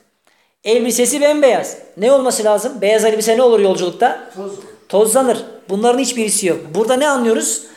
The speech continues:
Speaker 1: Ömer radıyallahu anh'ın görmediği bir kimsenin üzerinde yolculuk eseri yok, tanımıyor.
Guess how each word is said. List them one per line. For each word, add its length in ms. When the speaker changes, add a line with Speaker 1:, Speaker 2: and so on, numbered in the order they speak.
Speaker 1:
Ömer 280
radıyallahu 560
anh'ın 520
görmediği 680
bir 200
kimsenin 720
üzerinde 520
yolculuk 560
eseri 560
yok, 420
tanımıyor. 720